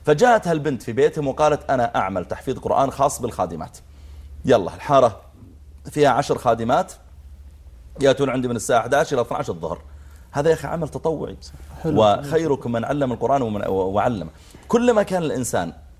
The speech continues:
Speaker 1: أقدر على أن يستثمر القدرات التي عنده.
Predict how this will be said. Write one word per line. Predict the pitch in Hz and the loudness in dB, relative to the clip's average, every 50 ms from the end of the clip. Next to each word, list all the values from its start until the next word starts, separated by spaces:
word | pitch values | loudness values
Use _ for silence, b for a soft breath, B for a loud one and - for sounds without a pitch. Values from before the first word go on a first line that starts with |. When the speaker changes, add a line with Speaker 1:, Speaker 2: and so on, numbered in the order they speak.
| _ - - | _ -4 -4
Speaker 1:
أقدر | - - - 156 143 202 190 170 | -2 -2 -2 -2 2 2 2 4
على | 156 151 143 143 | 4 2 2 2
أن | 135 - 135 131 120 | 2 0 -2 -2 -2
يستثمر | 117 110 - - 190 170 - 180 185 190 165 - | -4 -4 -4 -4 -6 -4 -4 -2 0 0 2 2
القدرات | 160 147 - 147 139 135 135 151 165 160 - - - | 0 0 0 -2 0 2 2 2 2 0 -2 -4 -4
التي | 147 143 127 - 104 95 | -2 -2 -2 -2 -4 -8
عنده. | 80 80 78 - | -8 -8 -12 -14